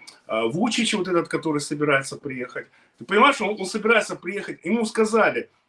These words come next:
"Если ты поедешь в Москву, Сербия не станет, а, значит, членом Е С".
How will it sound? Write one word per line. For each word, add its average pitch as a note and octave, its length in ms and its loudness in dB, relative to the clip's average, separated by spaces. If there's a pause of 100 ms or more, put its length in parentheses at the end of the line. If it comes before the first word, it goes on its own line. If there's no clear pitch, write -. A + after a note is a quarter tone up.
(100)
"Если F#3 280 -8
ты G#3 40 -8
поедешь G#3 400 0
в F#3 40 -4
Москву, G3+ 380 -2
Сербия F#3+ 400 -2
не E3 80 0
станет, E3+ 440 -4
а, B2 300 0
значит, B2 300 -12
членом D#3 520 -2 (260)
Е A#2+ 340 2
С". - 220 -10